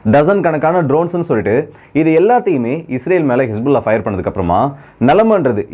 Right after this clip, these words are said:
இஸ்ரேலுக்குள்ள கொஞ்சம் கொஞ்சமா நார்மல் ஆக ஆரம்பிக்குது. இப்ப எப்பவும் போல நார்த்தன் பகுதிகளை தவிர்த்து இஸ்ரேலோட மத்த பகுதிகள் எல்லாமே வழக்கம்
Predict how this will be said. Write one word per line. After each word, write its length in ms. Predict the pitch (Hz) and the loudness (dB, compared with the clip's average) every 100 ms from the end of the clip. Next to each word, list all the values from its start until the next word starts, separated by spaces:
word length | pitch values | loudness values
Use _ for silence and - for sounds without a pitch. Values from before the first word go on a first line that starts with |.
| 117 | -8
இஸ்ரேலுக்குள்ள 640 | - 202 185 151 110 113 139 180 - 143 | -2 0 0 -2 -2 0 0 -2 -6 -2
கொஞ்சம் 260 | 160 180 | -2 0
கொஞ்சமா 260 | 143 127 151 110 | 0 0 2 2
நார்மல் 340 | 135 143 113 | 0 0 0
ஆக 120 | 101 98 | 0 -2
ஆரம்பிக்குது. 400 | 92 87 90 113 143 - - 160 | -2 -4 -2 -2 -2 -8 -4 -2
இப்ப 100 | 165 147 | 2 2
எப்பவும் 340 | 151 - 226 175 | 0 0 0 2
போல 200 | 143 113 - 104 | 0 -2 -6 -2
நார்த்தன் 380 | 165 214 208 175 | 0 0 -4 -4
பகுதிகளை 340 | 131 113 104 98 | -2 -2 -2 -2
தவிர்த்து 360 | 113 135 180 104 143 165 135 | -2 -2 -2 0 -2 -2 -6
இஸ்ரேலோட 400 | 135 196 165 147 139 | 0 0 2 0 -2
மத்த 180 | 107 110 | -4 -4
பகுதிகள் 360 | 117 147 139 98 | -2 -2 0 0
எல்லாமே 300 | 117 117 92 139 - - - - 95 | 0 0 -2 -6 -10 -20 -20 -6 0
வழக்கம் 560 | 110 156 233 240 226 185 | 2 4 2 0 -2 -4